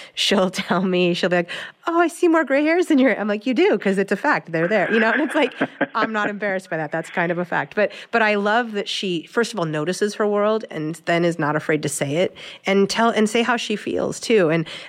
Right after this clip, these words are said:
Speaker 1: I, and I know that there are a lot of kids who are like that. And it's, it's just,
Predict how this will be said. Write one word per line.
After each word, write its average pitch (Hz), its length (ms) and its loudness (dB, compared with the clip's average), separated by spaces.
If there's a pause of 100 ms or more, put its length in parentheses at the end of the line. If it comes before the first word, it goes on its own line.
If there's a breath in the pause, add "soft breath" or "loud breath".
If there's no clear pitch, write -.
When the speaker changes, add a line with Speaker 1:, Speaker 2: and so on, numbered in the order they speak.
Speaker 1:
I, 180 120 2 (100)
and 185 340 2
I 190 60 2
know 214 200 6
that 196 180 0
there 165 260 2
are 156 40 2
a 151 60 -2
lot 160 180 2
of 160 100 -4
kids 175 240 -2
who - 120 0
are 165 80 4
like 160 200 2
that. 156 220 -2
And 165 160 2
it's, - 180 -4 (120)
it's - 380 -2
just, - 400 -2